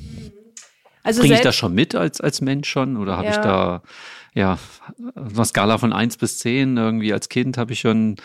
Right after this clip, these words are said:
Speaker 2: kein Selbstbewusstsein gehabt, ja, weil der Lehrer mich schon immer blöd angemacht hat und, äh, dann komme ich in den Job und, und werd noch genauso wieder behandelt wahrscheinlich wie früher. Ist das, von was ist abhängig? Kann, kann ich da besser werden? Kann ich das auch lernen?
Speaker 1: Ja, sehr, sehr spannende Frage. Also Selbstbewusstsein ist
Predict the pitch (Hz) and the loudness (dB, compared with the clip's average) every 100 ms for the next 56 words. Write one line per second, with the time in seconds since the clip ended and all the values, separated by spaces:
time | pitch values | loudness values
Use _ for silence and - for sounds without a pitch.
0 | - - 120 107 113 - 110 113 - 110 | -16 0 2 4 4 4 2 2 2 2
1 | 107 110 - 98 101 95 92 90 110 107 | 2 0 0 -2 0 0 2 2 2 0
2 | 104 107 104 104 104 - 107 104 104 - | 0 0 0 2 2 2 0 0 0 0
3 | 110 104 101 92 90 107 92 85 - - | -2 0 -2 -4 -6 -4 -2 -4 -10 -20
4 | - - - 95 92 98 95 101 90 107 | -20 -20 -4 -2 2 2 4 2 4 2
5 | 110 110 101 90 - 95 101 107 113 104 | 2 2 0 -2 -4 -2 0 0 2 4
6 | 123 135 92 98 98 92 92 104 113 101 | 4 4 0 0 0 0 -2 -2 -2 -2
7 | - 110 104 104 - 110 127 151 143 - | -2 -2 -2 -6 -6 -2 -2 -2 -6 -8
8 | - 107 - - - - 107 113 113 117 | -8 -8 -6 -8 -6 -2 0 0 0 -2
9 | - 120 85 - _ _ _ - 107 - | -2 -2 -4 -10 _ _ _ 0 0 2
10 | 113 - 101 107 98 92 87 120 151 120 | 2 2 2 2 2 0 0 0 0 0
11 | 101 - - 78 90 101 160 185 - - | 0 -2 -6 -4 -4 -2 -4 -6 -14 -6
12 | 240 226 - _ _ _ _ - 247 247 | -2 -2 -4 _ _ _ _ -4 2 2
13 | 247 240 - 208 226 226 - 202 208 - | 2 0 0 0 0 -2 -4 -2 0 0
14 | 220 226 240 - 277 254 262 - 262 254 | 0 2 0 -2 -8 -4 -4 -2 -2 0
15 | 233 233 254 | 2 2 0